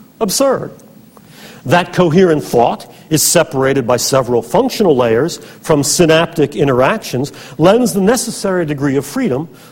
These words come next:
for an individual to exercise will.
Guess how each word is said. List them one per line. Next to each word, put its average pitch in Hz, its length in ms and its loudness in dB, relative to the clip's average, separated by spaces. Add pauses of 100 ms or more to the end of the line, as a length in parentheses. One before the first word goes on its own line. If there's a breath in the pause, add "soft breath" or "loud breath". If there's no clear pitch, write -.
for 208 200 2
an 190 60 4
individual 151 600 0
to 151 180 -2
exercise 127 760 -4 (340)
will. 202 420 -2